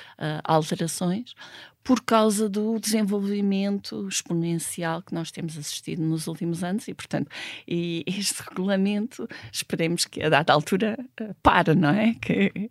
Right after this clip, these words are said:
e que seja positivo. Há quem seja muito negativo em relação ao, ao regulamento, há, há empresas que, que acham que, que a Europa está a ir longe demais, há outras que acham que a Europa, eh, não está a ir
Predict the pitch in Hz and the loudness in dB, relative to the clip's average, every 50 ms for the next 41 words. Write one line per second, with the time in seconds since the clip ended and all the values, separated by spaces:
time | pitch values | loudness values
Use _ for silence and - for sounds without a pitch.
0 | - - - - - - 330 294 - - - 214 - - 214 208 190 196 214 - | -8 -8 -10 -6 2 4 4 4 6 6 6 6 8 10 10 10 8 8 4 2
1 | - 196 226 233 202 - - 156 156 - - _ - 147 165 175 - - - 202 | 2 2 2 2 2 0 -2 -6 -6 -6 -8 _ 2 2 2 2 2 2 4 4
2 | 185 175 - - 190 180 170 170 165 170 175 170 170 - 170 160 156 156 151 - | 4 4 4 2 2 2 2 4 4 4 4 4 4 2 0 2 2 0 -2 -4
3 | 160 165 175 151 - 156 156 156 - - 143 143 143 143 139 135 143 156 - - | -4 -2 -2 -2 -2 -4 -6 -6 -6 -4 -2 -2 0 0 -2 -4 -4 -8 -10 -12
4 | - - - - - - - 147 143 - - - 156 151 156 165 175 190 190 - | -18 -20 -20 -20 -10 -4 -4 -2 -4 -4 -4 0 2 4 4 4 4 2 0 -2
5 | - - - - - 170 180 180 - - - - - - - - 156 165 170 165 | -4 -2 0 0 2 0 0 -2 -6 -10 -14 -14 -12 -4 2 4 6 6 6 6
6 | - - 180 180 175 170 170 160 156 160 156 156 151 151 - - - - - - | 4 4 4 4 6 6 4 4 2 0 0 0 -2 -2 -2 -4 -6 -10 -12 -8
7 | 156 160 156 151 - - - - - - - - - - - - - 156 156 151 | -8 -6 -6 -8 -8 -10 -10 -12 -12 -12 -10 -10 -10 -10 -10 -6 -2 0 2 4
8 | 156 156 151 151 - - 165 160 160 156 - - - - 151 147 151 180 - - | 6 6 8 8 6 6 6 4 2 0 0 -6 -10 -8 -8 -8 -8 -10 -14 -20
9 | - - - 175 175 170 170 - 165 - 202 - - 85 82 80 82 80 80 78 | -16 -8 -4 -2 0 2 2 0 0 -2 -4 -6 -4 -2 -2 -2 -2 -2 -4 -6
10 | - - - - - - - - 160 165 160 160 156 - - 160 160 165 165 175 | -8 -14 -18 -18 -18 -18 -12 -2 2 4 4 6 4 4 2 4 4 4 4 4
11 | 185 185 190 - - - - - - - 170 170 180 180 180 196 170 - - - | 2 0 -2 -6 -12 -18 -18 -6 2 4 6 8 6 6 4 2 -2 -2 0 2
12 | 170 160 165 - 180 170 160 - 175 175 175 165 160 160 160 - 175 170 165 - | 2 2 2 2 -2 -4 -4 -4 -4 -2 0 0 -2 -2 -4 -6 -10 -10 -10 -14
13 | _ - - - _ _ _ _ - 165 160 160 - - 160 165 165 165 160 160 | _ -16 -16 -16 _ _ _ _ 2 2 2 2 4 4 4 4 4 2 2 0
14 | 165 165 160 | -2 -2 -4